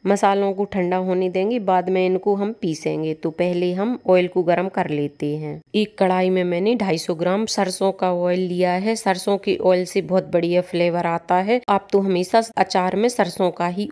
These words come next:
ऑयल डालें। सरसों के ऑयल को हम अच्छा धुआंधार गर्म होने तक गर्म कर लेंगे। और ये देखिए इसके ऊपर से धुआं निकलने लगा है, तो हमारा ऑयल गर्म हो गया है।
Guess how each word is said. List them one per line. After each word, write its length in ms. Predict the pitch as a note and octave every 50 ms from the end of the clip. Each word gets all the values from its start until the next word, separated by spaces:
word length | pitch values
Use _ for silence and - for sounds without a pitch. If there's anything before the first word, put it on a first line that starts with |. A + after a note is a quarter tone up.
| -
ऑयल 260 | F3+ F#3 F#3+ G#3+ A3
डालें। 400 | F#3 E3 D3+ C3+ C#3 C#3 D3+ C#3+ - _ _ _ _ -
सरसों 400 | - - - - - - G3+ G3
के 180 | G3 - G3 F3+ -
ऑयल 220 | G3+ G3 F#3+ F#3+ F#3+
को 160 | F#3+ - G#3
हम 260 | F#3+ F#3+ A3 A#3 A3+ - -
अच्छा 360 | G#3 G#3+ - - - A#3 G#3+
धुआंधार 580 | E3+ D#3+ G3+ G3 G3+ G3+ F#3 F3+ F#3 F3+ F3 E3+
गर्म 280 | D#3+ F3+ F3+ F3+ F3+ F3+
होने 320 | F3 F3+ E3 E3 E3 E3 D3+
तक 180 | D#3+ G#3+ G#3+
गर्म 280 | G#3 F#3+ G3 F#3 F3 F#3
कर 200 | - - F3+ -
लेंगे। 480 | C#3+ C#3 C#3+ C#3+ C#3 C#3 C#3 C#3+ C#3+ C#3 - _ -
और 160 | G3+ G#3 G3+
ये 80 | G#3 G3+
देखिए 360 | F3+ G#3 G3+ F#3+ - - A3+ A#3
इसके 420 | - - G#3+ - - - G3+ F#3 -
ऊपर 300 | - G3+ F3 - F#3+ F3+
से 200 | F3+ F3+ - A3+ A3+
धुआं 320 | F3+ F3+ F#3+ G3 G3 F#3
निकलने 460 | F3+ E3+ E3+ - F3 E3+ F3 F3 F3+ F#3
लगा 260 | F#3 F3+ F3+ F3+ F3
है, 200 | F3+ F#3+ G3+ G3
तो 200 | G3 - B3 A#3+
हमारा 440 | A3 G3+ F3+ F3 F3 F3 F3 F3 F3
ऑयल 220 | F3 F3 F3 F3 E3
गर्म 280 | E3+ F3 E3+ E3+ F3 F3+
हो 120 | F3 D#3+
गया 280 | D#3 E3+ E3+ F3 F3 F3
है। 200 | F#3 G#3 A#3